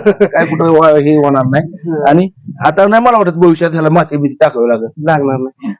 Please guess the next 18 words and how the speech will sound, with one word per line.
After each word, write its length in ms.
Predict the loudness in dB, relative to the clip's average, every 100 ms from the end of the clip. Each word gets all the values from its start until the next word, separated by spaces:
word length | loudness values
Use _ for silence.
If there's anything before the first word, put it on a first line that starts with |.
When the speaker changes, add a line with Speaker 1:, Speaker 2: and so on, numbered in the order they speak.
| -2
Speaker 2:
आणि 160 | 0
पल्ला 360 | 2 0 0 -2
किती 220 | -2 -2
आहे 60 | -2
आपला 220 | -2 -8 -6
टोटल? 260 | -4 -2 -4 -6 _ _ _
Speaker 1:
टोटल 280 | 0 2 2
सगळा 260 | 2 4 4
पल्ला 260 | 2 2
हजार 280 | 2 2 2
फूट 200 | 0 0
आहे, 100 | 0
Speaker 2:
हा. 280 | 0 -2 0
Speaker 1:
पण 100 | 2
ज्याच्या 280 | 0 2 0
त्याच्या, 500 | 0 -2 -4 0 2
अ, 60 |
म्हणजे 380 | 2 2 4 4